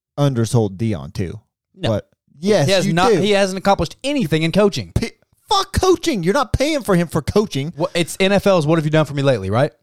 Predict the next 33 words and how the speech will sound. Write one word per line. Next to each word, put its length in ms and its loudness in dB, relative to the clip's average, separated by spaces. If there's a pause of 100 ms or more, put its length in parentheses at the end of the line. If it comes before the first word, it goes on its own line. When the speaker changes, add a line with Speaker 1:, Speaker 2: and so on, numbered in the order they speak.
(320)
Speaker 1:
No, 140 -4
yeah, 160 2
but 100 2
Speaker 2:
College 200 2
is 60 -6
the 40 -8
same 180 -2
thing. 180 0
What 80 2
has 60 -2
he 80 -6
done? 220 -8 (840)
Speaker 1:
selling 400 0
shit 240 -4
is 140 -10
not. 340 -8 (480)
Selling 260 -2
shit 160 0
is 140 0
how 140 2
much 260 0
can 140 -2
I 120 0
fucking 340 -4
hitch 240 -2
to 100 -8
this 160 -6
person, 460 -6
and 100 -10
Dion 520 -2 (280)
sells 420 -2
things 380 -10 (180)
Speaker 2:
Like 180 0